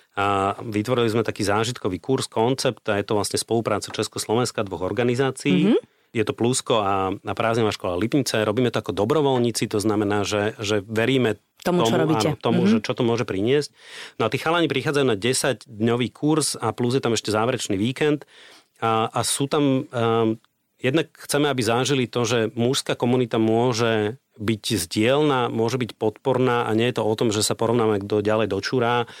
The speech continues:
Speaker 1: A,
Speaker 2: Nie je to
Speaker 1: a
Speaker 2: súťaživé.
Speaker 1: jasné,
Speaker 2: Mhm.
Speaker 1: že zároveň, jasné, trošku s-, je tam aj agresivity a trochu je tam aj tej súťaživosti,
Speaker 2: Aha.
Speaker 1: ale nie je to primárne o tom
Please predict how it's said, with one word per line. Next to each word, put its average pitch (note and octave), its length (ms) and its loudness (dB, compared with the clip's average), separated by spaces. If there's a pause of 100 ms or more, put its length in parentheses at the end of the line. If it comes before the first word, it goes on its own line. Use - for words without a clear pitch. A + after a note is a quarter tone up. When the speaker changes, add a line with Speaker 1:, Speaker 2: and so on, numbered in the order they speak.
(240)
Speaker 1:
A, - 60 -4
Speaker 2:
Nie G3+ 120 4
je G3 80 2
to G#3+ 60 2
Speaker 1:
a G#3+ 60 2
Speaker 2:
súťaživé. F3+ 420 2
Speaker 1:
jasné, A#2+ 400 0
Speaker 2:
Mhm. F#3+ 80 2
Speaker 1:
že F#3 120 2 (140)
zároveň, C3+ 360 0 (180)
jasné, G#2+ 260 -2
trošku B2 320 -2
s-, - 220 -6
je A#2 100 0
tam A#2+ 220 0
aj A2 240 2
agresivity A#2 640 0
a A2 140 2
trochu A2 260 -2
je A2 80 2
tam A2+ 220 2
aj A2+ 240 0
tej A#2+ 160 -2
súťaživosti, C3 720 0
Speaker 2:
Aha. G3 400 0
Speaker 1:
ale A#2+ 240 0
nie B2 160 4
je B2+ 80 2
to B2 80 -2
primárne A#2 480 2
o G2 160 -2
tom D3+ 320 2